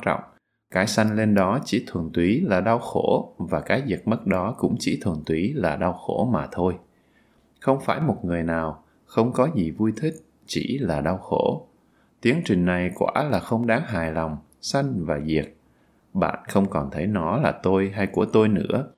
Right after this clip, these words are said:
Nó không phải là một người hay một thực thể nào, chỉ thuần túy là một tiến trình. Bạn không có quyền làm chủ đối với nó, không thể ra lệnh cho nó, "Đừng diễn ra nữa."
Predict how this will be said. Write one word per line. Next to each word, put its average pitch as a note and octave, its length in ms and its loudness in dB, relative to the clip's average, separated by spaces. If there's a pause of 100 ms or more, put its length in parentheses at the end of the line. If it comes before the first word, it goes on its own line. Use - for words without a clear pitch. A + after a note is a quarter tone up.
(160)
Nó C#3 140 2
không - 260 0
phải F2 160 2
là D3+ 80 0
một F2 220 0
người E2 280 -2
hay B2+ 160 -4
một G#2+ 200 0
thực D#2+ 180 0
thể - 180 -2
nào, E2+ 360 -2 (340)
chỉ B2 260 2
thuần F2 220 0
túy G#2 420 2
là F2+ 200 0
một E2+ 240 -6
tiến C#3+ 220 0
trình. D#2 240 -2 (480)
Bạn - 300 0 (120)
không G#2 280 0
có A2+ 100 -2 (120)
quyền D#2+ 220 0
làm D2+ 200 -6
chủ F#2+ 360 -2
đối A2 180 2
với B2+ 140 -2
nó, A#2 420 0 (380)
không C#3+ 280 2
thể G#2 200 2
ra C3+ 180 2
lệnh B2 220 0
cho A#2 160 0
nó, A2 380 0 (120)
"Đừng F#2 240 2
diễn F#2+ 220 -2
ra B2+ 140 0
nữa." B2 400 0